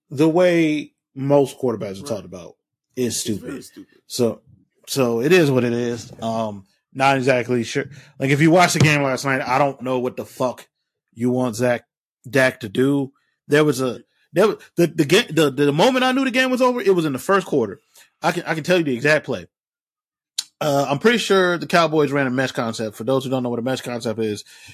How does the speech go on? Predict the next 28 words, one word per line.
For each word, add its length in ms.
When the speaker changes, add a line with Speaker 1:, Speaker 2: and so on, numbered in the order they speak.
Speaker 1:
you 120
had 100
the 40
two 160
receivers 380
cross 520
each 180
other. 360
Like, 420
uh, 380
I 40
think 240
the 60
way 120
the 80
Cowboys 400
run 160
it 100
is 120
that 200
it's, 140
like, 240
ten 220
yards 360
up, 240
and 120
they 80
basically, 680